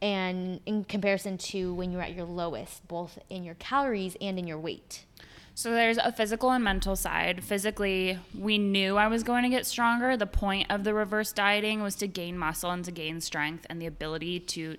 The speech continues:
Speaker 2: to progress in that sense rather than just getting lean. So I am much stronger. I'm probably lifting double the weight that I was previously. I'm able to, like, have a protein shake and an English muffin and then go to the gym and then eat a breakfast. It's, like, so much more food,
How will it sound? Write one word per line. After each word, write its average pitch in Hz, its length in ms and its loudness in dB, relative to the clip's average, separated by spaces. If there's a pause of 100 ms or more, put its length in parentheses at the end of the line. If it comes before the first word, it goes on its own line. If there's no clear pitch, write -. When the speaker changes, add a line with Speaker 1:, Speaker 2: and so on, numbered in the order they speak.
(160)
Speaker 2:
to 185 100 -6
progress 165 520 2
in 165 140 -6
that 147 240 -2
sense 285 400 2
rather 170 260 0
than 170 140 -4
just - 280 -12
getting 165 300 -6
lean. 196 380 2 (540)
So 214 80 8
I 220 100 6
am 202 320 6
much 175 380 2
stronger. 175 380 0
I'm 160 120 -2
probably 180 400 -4
lifting 165 680 -4
double 160 340 -2
the 160 100 -4
weight 147 280 -4
that - 100 -4
I 175 100 0
was 202 300 -2
previously. 262 640 -4
I'm 190 180 -2 (100)
able 202 300 -2
to, 208 100 -8
like, 185 200 0
have 165 260 0
a 202 60 -8
protein 226 420 -2
shake 185 460 -4
and 170 180 -2
an 175 180 -4
English 185 320 -4
muffin 170 360 -4
and 165 100 -8
then 185 140 -4
go 196 120 2
to 190 60 -2
the 190 100 -4
gym 160 380 -4
and 160 100 -6
then 208 200 0
eat 196 140 0
a 175 40 0
breakfast. - 460 -2
It's, 175 120 -14
like, 175 140 -6 (180)
so 220 460 -2
much 196 300 0
more 175 180 -2
food, 220 460 0